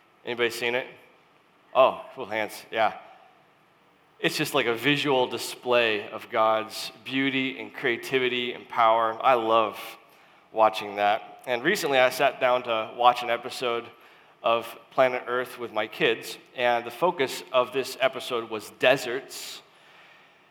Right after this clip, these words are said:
And the one thing that you had to just grab from this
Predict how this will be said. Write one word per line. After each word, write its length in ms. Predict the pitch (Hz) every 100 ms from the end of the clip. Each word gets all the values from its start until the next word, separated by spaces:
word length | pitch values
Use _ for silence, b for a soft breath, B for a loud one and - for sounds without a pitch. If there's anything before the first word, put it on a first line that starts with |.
| b -
And 160 | 127 131
the 60 |
one 360 | 131 165 220 -
thing 340 | 180 165 156
that 280 | 139 131 123
you 440 | 135 139 135 127 127 - -
had 340 | - 147 135 135
to 100 | 123
just 240 | - - - _
grab 420 | - 143 135 123 120 - -
from 300 | 131 123 117
this 420 | 123 - -